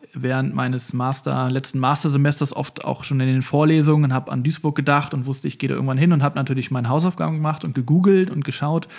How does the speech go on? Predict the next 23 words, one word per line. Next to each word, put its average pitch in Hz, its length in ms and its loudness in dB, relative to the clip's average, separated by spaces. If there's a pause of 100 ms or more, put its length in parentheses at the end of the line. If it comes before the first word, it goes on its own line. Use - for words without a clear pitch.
(580)
ähm, 127 540 2
was 135 200 -2
passiert 143 320 0
eigentlich 151 260 -4
so. 170 280 0 (560)
Ähm, 131 260 0
und 139 160 0
es 131 100 -4
gab 151 180 0
ein 147 160 -2
Festival, 113 760 -2
das 123 200 -6
Platzhirsch-Festival. 113 1600 -6 (300)
Ähm, 117 360 -4
genau 135 240 2
an 190 80 4
dem 165 100 2
Wochenende, 135 580 0
am 139 140 -4
ersten 139 420 -4
bis 131 140 -8
dritten - 260 -6
September, 156 640 -2